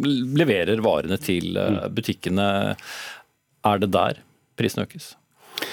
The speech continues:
Speaker 2: Ja, så Jarle Hammerstad ga jo en god gjennomgang av hva som har skjedd i de internasjonale markedene og i det norske markedet. Ja, altså, alle kostnader har,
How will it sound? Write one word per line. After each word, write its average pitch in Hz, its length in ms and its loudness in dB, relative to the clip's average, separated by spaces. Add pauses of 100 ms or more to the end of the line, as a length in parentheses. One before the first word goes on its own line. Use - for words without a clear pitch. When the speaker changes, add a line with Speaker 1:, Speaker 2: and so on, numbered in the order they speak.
(140)
Speaker 2:
Ja, 160 100 6
så 143 160 8
Jarle 113 240 6
Hammerstad 110 400 6
ga 107 140 8
jo 98 120 8
en 104 220 8
god 101 320 8
gjennomgang 90 500 4
av 101 80 6
hva 82 140 -2
som - 160 2
har 101 80 4
skjedd 127 320 4
i 98 480 6
de 101 180 4
internasjonale 98 640 4
markedene 107 340 4
og 104 200 8
i - 40 10
det 101 100 8
norske 104 380 2
markedet. 123 540 0
Ja, 123 220 0
altså, 104 200 0
alle 87 280 4
kostnader 85 680 0
har, 80 280 -4